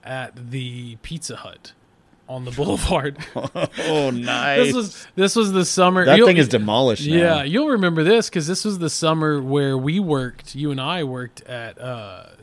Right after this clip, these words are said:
Speaker 1: Johnny Allen.
Speaker 2: Oh, okay, yeah.
Speaker 1: During that summer. And, man, it was, that was a good year 'cause we had Johnny Allen in the morning, and then we had after-school program in the afternoon. And so I was, it was July, and I was like, "I'll just"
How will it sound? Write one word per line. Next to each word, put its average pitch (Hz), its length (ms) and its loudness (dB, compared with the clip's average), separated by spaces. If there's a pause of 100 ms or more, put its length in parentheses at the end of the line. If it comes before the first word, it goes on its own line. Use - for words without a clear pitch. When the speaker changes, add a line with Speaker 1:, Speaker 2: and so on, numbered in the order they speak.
Speaker 1:
Johnny 131 300 -10
Allen. 170 300 -4 (180)
Speaker 2:
Oh, 120 220 0
okay, 87 360 -4
yeah. 82 60 -6
Speaker 1:
During 151 220 2
that 143 180 -2
summer. 180 420 -4
And, 139 420 -4 (280)
man, 190 220 0
it 202 100 -2
was, 156 200 -6
that 190 200 -2
was 175 100 -4
a 143 60 -6
good 127 300 -6
year 131 220 -6
'cause 123 180 -14
we 127 120 -10
had 123 120 -10
Johnny 139 360 -6
Allen 131 200 -8
in 127 80 -10
the 127 40 -10
morning, 127 280 -10
and 120 80 -14
then 123 100 -12
we 123 120 -8
had 120 220 -14
after-school 127 480 -10
program 120 440 -8
in 117 80 -12
the 117 100 -12
afternoon. 113 560 -14 (480)
And 139 200 -8
so 113 400 -12 (540)
I 165 120 0
was, 151 140 -2
it 156 80 -6
was 143 180 -4
July, 170 400 4
and 165 80 0
I 151 40 -2
was 135 120 -6
like, 120 140 -12
"I'll 135 120 -6
just" 143 300 -6